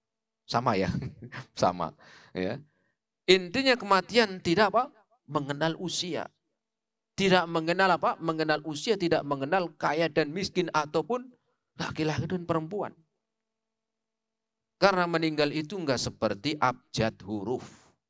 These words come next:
Tahu ajab huruf? Abjad huruf. "Oh, itu yang meninggal itu kemarin dia setelah dikocok dapatnya A sih. Nanti setelah dia sebelahnya tuh dia dapatnya B.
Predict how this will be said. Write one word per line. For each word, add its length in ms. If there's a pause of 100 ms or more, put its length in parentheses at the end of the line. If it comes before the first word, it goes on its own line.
(340)
Tahu 240
ajab 320
huruf? 320 (400)
Abjad 400
huruf. 240 (800)
"Oh, 240
itu 240
yang 160
meninggal 460
itu 180
kemarin 400
dia 240 (240)
setelah 300
dikocok 560
dapatnya 500
A 240
sih. 560 (960)
Nanti 320
setelah 320
dia 320
sebelahnya 640
tuh 160
dia 160
dapatnya 400
B. 480